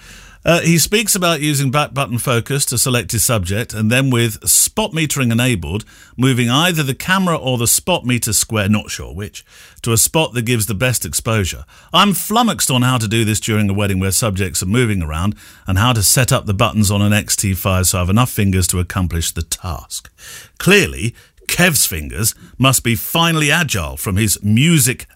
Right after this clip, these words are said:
avocation. How about more detail? Is the camera set to lock focus without needing to keep pressing back button focus?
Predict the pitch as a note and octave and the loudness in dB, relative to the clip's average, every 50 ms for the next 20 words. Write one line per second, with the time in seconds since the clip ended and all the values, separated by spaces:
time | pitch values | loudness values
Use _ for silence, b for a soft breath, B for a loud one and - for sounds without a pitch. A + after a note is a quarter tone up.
0 | _ - B2+ C3 A2+ B2+ A#2 - - D#3 E3 E3+ E3 - - B1 - - _ b | _ -2 -2 0 0 0 -2 -4 -2 -2 -2 -2 -2 -4 -6 -8 -10 -16 _ b
1 | b b b b b b b b D#3+ F#3+ G3 F3+ F#3 F#3 E3+ D#3+ E3+ E3+ C#3+ D3 | b b b b b b b b 0 2 2 4 4 4 4 2 2 0 2 0
2 | D3+ C#3 - - F2+ D2+ D2 C#2 B B B B B B G3 G3 F3+ G3+ E3+ - | 0 0 -2 -2 -4 -6 -8 -10 B B B B B B 2 2 2 2 2 2
3 | G3 F#3 F3 E3+ - - F3+ C#3 - - C3+ C3 C#3 D#3 - - - - D3 D3 | 2 2 2 2 2 2 0 0 -2 -2 -2 0 0 0 -2 -4 -4 -2 0 0
4 | D3 D3 - D#3 - C#3 C#3 C#3 C3 A#2+ A#2 C3 C3 C3+ C3 B2+ A2+ G#2 - C3+ | 0 -2 -2 -4 -2 0 0 0 0 0 0 0 0 0 0 -2 -2 -2 -2 -4
5 | C3 G#2+ - C#3 C3+ B2 - C#3 B2 A2 G2 C3+ B2 - - - C3 - A#2 G#2 | -4 -4 -2 -4 -2 -2 -2 -2 -2 0 0 -2 -2 -4 -4 -6 -6 -4 -6 -4
6 | - D3+ D3+ D#3 - A3 G3+ - | 0 0 0 0 0 -2 -4 -4